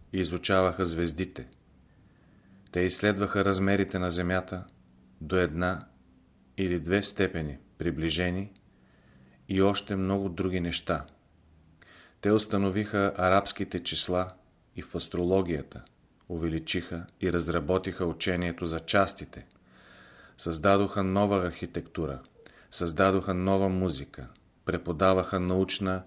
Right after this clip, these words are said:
агрикултура, развиха доста голяма индустрия. Също така, те са работили много в областта на философията,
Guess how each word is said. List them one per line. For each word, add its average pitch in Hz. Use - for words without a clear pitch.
агрикултура, 90
развиха 90
доста 95
голяма 92
индустрия. 82
Също 95
така, 80
те 90
са 87
работили 90
много 87
в -
областта 78
на 85
философията, 76